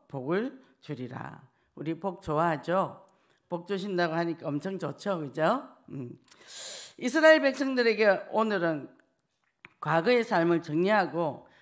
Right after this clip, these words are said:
새롭게 진단하는 그런 시간이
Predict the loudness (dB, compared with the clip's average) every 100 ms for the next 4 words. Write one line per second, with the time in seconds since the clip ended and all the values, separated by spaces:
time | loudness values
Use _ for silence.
0 | _ -12 -6 -2 -2 -4 -2 0 -2 -8
1 | -8 -4 -2 -2 -2 -2 -2 -4 -8 -18
2 | _ -8 -2 -2 -4 -8 -18 _ -14 -6
3 | 0 0 0 -6 -8